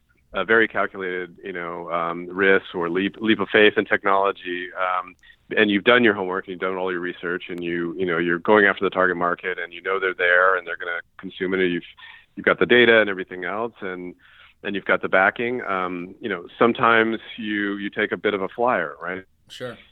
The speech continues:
Speaker 1: You don't have all the data set and it's a new technology, so it may or may not, you know,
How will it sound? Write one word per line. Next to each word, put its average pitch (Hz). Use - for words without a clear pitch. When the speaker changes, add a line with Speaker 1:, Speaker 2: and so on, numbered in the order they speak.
Speaker 1:
You 107
don't 127
have 110
all 98
the 95
data 98
set 90
and 90
it's 98
a 101
new 117
technology, 95
so 98
it 90
may 98
or 95
may 95
not, 92
you 104
know, 87